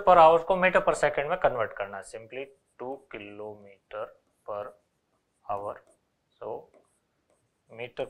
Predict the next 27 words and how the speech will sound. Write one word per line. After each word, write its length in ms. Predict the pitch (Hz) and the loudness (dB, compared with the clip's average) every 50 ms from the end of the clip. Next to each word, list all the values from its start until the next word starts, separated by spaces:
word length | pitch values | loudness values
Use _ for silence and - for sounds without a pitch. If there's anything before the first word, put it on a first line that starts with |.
| - | -10
per 80 | - 101 - | -12 -14 -14
second 440 | - - 101 95 - - 101 98 104 | -16 -18 -20 -18 -18 -20 -20 -20 -20
में 100 | 147 185 _ _ | -20 -20 _ _
क्या 120 | - 123 | -10 -10
होगा 320 | 95 92 92 - _ - - _ _ _ _ _ _ _ _ _ | -10 -10 -14 -20 _ -20 -20 _ _ _ _ _ _ _ _ _
ये 120 | 135 135 110 | -12 -12 -12
निकालना। 360 | 98 95 - 98 95 98 _ _ _ _ _ _ _ | -12 -14 -16 -16 -16 -18 _ _ _ _ _ _ _
हमें 140 | 123 143 151 151 | -8 -8 -4 -4
पता 160 | - - - 175 | -2 2 4 2
है 160 | 156 151 - - | 2 2 -2 -8
kilometer 580 | 151 160 185 196 196 185 165 151 - - 160 165 - - _ _ _ _ _ _ _ _ _ _ _ _ _ _ _ _ _ _ _ _ _ _ _ _ | -4 -2 -2 -2 -2 -4 -10 -10 -6 -6 -6 -6 -6 -16 _ _ _ _ _ _ _ _ _ _ _ _ _ _ _ _ _ _ _ _ _ _ _ _
per 120 | 123 120 120 - - - | -2 -2 -2 -4 -6 -4
hour 200 | 117 117 117 117 117 | -4 -4 -2 -4 -6
को 100 | - 117 | -6 -6
अगर 160 | 117 123 110 110 | -6 -8 -10 -10
meter 240 | 120 127 - - 165 - - | -16 -10 -8 -8 -6 -4 -4
per 80 | 139 139 131 - _ - - | -4 -4 -6 -14 _ -14 -12
second 300 | 117 110 - - 113 113 | -10 -10 -8 -10 -12 -12
में, 80 | 110 - _ _ _ _ _ _ _ _ _ _ _ _ _ | -14 -18 _ _ _ _ _ _ _ _ _ _ _ _ _
meter 260 | - 120 131 131 165 160 - | -12 -12 -6 -6 -6 -2 -2
per 60 | 156 143 - | -2 -2 -2
second 280 | 131 123 - 131 120 120 | -6 -6 -6 -8 -8 -8
में 80 | 117 117 | -10 -8
कन्वर्ट 280 | - 113 110 110 107 - - | -8 -8 -8 -10 -14 -12 -12
करना 200 | 110 107 107 110 | -14 -12 -12 -12
है 80 | 110 113 | -12 -12
तो 100 | - | -12